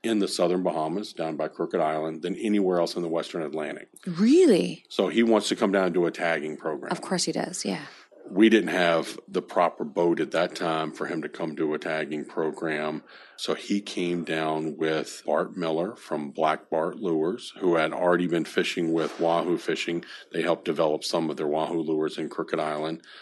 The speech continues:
Speaker 1: For those of you all that like wahoo and know wahoo a little bit, just to give you an idea, when I talk about big wahoo, one of my, uh,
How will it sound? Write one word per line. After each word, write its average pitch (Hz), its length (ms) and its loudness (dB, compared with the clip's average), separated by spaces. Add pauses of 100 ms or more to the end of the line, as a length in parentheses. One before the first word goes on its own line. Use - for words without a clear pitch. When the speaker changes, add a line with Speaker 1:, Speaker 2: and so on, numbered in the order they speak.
(220)
Speaker 1:
For 101 140 4
those 107 260 8
of 95 60 6
you 90 60 8
all 85 160 8
that 82 220 0
like 82 260 0
wahoo 80 500 2
and 76 120 0
know 80 120 2
wahoo 80 440 2
a 73 100 -2
little 71 180 -2
bit, 78 180 -2
just - 200 -6
to - 60 -14
give 80 160 -8
you 85 60 0
an 78 80 -2
idea, 78 260 -2
when 76 140 -2
I 76 80 -4
talk 82 160 0
about 78 340 -2
big 85 180 2
wahoo, 78 480 0 (360)
one 101 340 6
of 90 180 4
my, 82 560 2
uh, 76 360 0